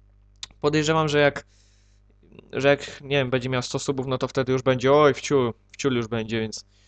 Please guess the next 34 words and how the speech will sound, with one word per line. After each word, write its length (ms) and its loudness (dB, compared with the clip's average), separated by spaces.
możecie 280 2
mu 140 0
również 300 0
donate'a 480 0
wysłać, 480 0
on 160 -8
donate 360 -6
ma 80 -4
włączony. 340 -8
Ja 120 2
oczywiście 400 0
z 40 -6
donate'ami 440 -2
jeszcze 260 0
się 140 -6
wstrzymam, 380 -4
donate'y 420 -2
włączę 300 -4
sobie 260 -4
na 200 0
tysiąc 300 -6
subów, 320 -4
bo 80 -6
nie 120 -6
chcę 260 -6
się 220 -4
zachłysnąć, 640 -4
że 60 -12
tak 120 -10
powiem 240 -8
w 40 -18
cudzysłowie, 440 -6
więc 420 -4
no 160 -2